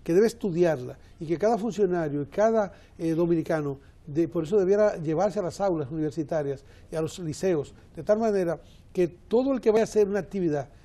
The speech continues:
la conecte con alguno de los objetivos generales y específicos que aparecen consignados en la Estrategia Nacional de Desarrollo, para que haya armonía en la planificación,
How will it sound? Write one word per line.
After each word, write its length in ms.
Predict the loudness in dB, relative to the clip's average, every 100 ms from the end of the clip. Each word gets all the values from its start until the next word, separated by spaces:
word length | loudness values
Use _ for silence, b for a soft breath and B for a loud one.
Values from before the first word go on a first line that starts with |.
| b b -8
la 360 | 2 4 4
conecte 560 | 6 6 4 0 0 0
con 180 | 0 0
alguno 380 | 0 0 2
de 60 | 0
los 120 | 0
objetivos 640 | -4 -4 -4 -2 0 -2 b b
generales 480 | -4 -2 0 0 0
y 60 | -4
específicos 580 | -4 -2 -2 -2 -4 -6 B -6
que 80 |
aparecen 400 | -4 -2 -2 -2
consignados 640 | -4 -4 -4 -4 -2 -2 -6 b -10
en 80 | -8
la 60 |
Estrategia 280 | -6 -4 -4
Nacional 260 | -4 -4 -4
de 60 |
Desarrollo, 400 | -4 -4 -4 -6 b b b
para 200 | 0 0
que 100 | 4
haya 220 | 4 6
armonía 640 | 6 6 4 4 4 4 2
en 60 |
la 60 | 0
planificación, 720 | -2 -6 -6 -8 -6 -6 -8